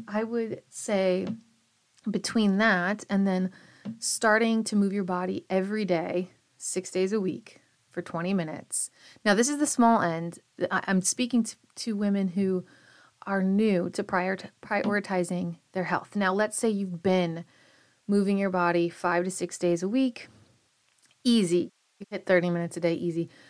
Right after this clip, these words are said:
So maybe your time now is an hour. Maybe, maybe that's your, your thing.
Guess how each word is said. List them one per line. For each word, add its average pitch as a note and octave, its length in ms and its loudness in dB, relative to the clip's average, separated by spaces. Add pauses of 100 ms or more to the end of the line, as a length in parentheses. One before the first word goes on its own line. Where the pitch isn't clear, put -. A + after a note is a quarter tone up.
(180)
So D4+ 120 2
maybe D4+ 200 6
your A#3 240 4
time F#3 300 0
now F#3 180 0
is F3+ 120 -2
an F3+ 80 0
hour. F3+ 440 -4 (380)
Maybe, F3 320 0
maybe F3+ 240 0
that's F3 240 2
your, F3+ 400 2
your F3 180 2
thing. E3+ 380 -8